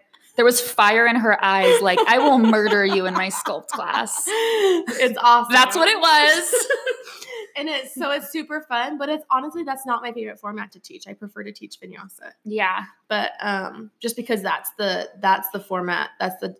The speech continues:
Speaker 2: style of yoga that I personally enjoy practicing more.
Speaker 1: Mm-hmm.
Speaker 2: But I love the community of the, my sculptors. It's really
Speaker 1: Yeah.
Speaker 2: fun.
Speaker 1: I, I miss that community so much. I just
Speaker 2: Yeah.
Speaker 1: couldn't commit to
Speaker 2: Yeah, it's
Speaker 1: driving
Speaker 2: a lot
Speaker 1: out
Speaker 2: when
Speaker 1: there,
Speaker 2: you're
Speaker 1: but
Speaker 2: driving all the time.
Speaker 1: maybe I'll teach there again one day.
Speaker 2: Yeah, it'd be fun.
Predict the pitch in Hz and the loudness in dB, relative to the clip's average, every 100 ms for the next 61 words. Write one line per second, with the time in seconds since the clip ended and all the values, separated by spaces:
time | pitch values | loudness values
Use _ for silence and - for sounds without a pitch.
0 | - - 180 175 175 175 175 175 180 170 | -16 -6 -2 -2 -2 -4 -4 -4 -4 -4
1 | - 190 - 175 180 156 131 - - - | -6 -10 -8 -8 -8 -10 -10 -6 -8 -8
2 | - - - - - _ 226 226 208 196 | -16 -14 -16 -16 -18 _ -2 -2 0 0
3 | 196 170 - 190 185 180 180 180 170 - | 2 0 -2 -2 0 2 2 2 -2 -6
4 | 190 - 180 165 160 196 196 202 196 196 | -8 -6 -8 -8 -10 -12 -12 -14 -14 -14
5 | 185 185 185 208 196 185 - - - - | -10 -8 -8 -8 -8 -10 -10 -10 -8 -10
6 | 214 - - _ _ _ _ _ 214 254 | -8 -10 -14 _ _ _ _ _ -12 -4
7 | - - - - - 247 254 247 233 226 | -4 -4 -10 -14 -6 0 0 0 0 0
8 | 220 220 208 - 208 202 202 202 196 92 | 0 0 -2 -4 -6 -6 -6 -6 -6 -6
9 | 190 190 190 185 - 190 190 185 - 202 | -6 -8 -10 -10 -6 -4 -4 -6 -6 -6
10 | 196 - 220 - - _ _ _ _ - | -6 -8 -10 -10 -10 _ _ _ _ -12
11 | 240 196 208 208 202 202 208 196 - 214 | -6 -4 -2 0 0 0 -2 -2 -4 -6
12 | 214 214 214 - 226 233 240 - 226 226 | -6 -8 -10 -10 -10 -12 -14 -12 -10 -4
13 | 240 233 - - - - - - - - | -6 -6 -12 -12 -10 -8 -6 -4 -4 -6
14 | 202 _ - 208 226 - 247 254 269 277 | -12 _ -8 -6 -6 -12 -14 -12 -12 -14